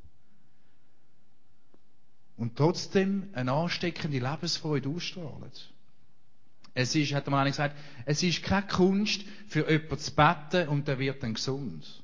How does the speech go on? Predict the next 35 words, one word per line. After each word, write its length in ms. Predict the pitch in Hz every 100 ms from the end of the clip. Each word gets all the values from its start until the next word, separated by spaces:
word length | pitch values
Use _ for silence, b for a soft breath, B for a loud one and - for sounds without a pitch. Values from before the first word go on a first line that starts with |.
| -
Das 160 | 113 110
ist 180 | 127 -
keine 280 | - 214 -
Kunst 340 | 208 208 196
für 160 | 196 185
einen 100 | 180
Christ. 600 | 175 - - - - - b b b b
Es 180 | 147 147
ist, 240 | 165 - - B B 135
es 120 | 156
ist 160 | 160
keine 200 | - 214
Kunst, 600 | - 214 240 233 - - - B B B
äh, 200 | 151 160
von 140 | 160 180
seinem 180 | 180 165
Überfluss 640 | 208 214 180 185 170 -
zu 60 |
geben, 360 | 185 208 247 202
sein 180 | 180 170
Zehnten 420 | 196 208 240 226
zu 120 | -
geben, 200 | 233 214
sein 200 | 190 175
Geld 300 | 196 190 208
zu 40 | -
verschenken, 640 | 170 180 202 226 - 196
Leute 200 | 208 208
zu 100 | 180
messen, 360 | 185 208 226 208
Überfluss. 480 | 220 226 226 196 160
Das 100 | 160
ist 100 | -
keine 160 | 233
Kunst. 680 | - 277 196 104 - -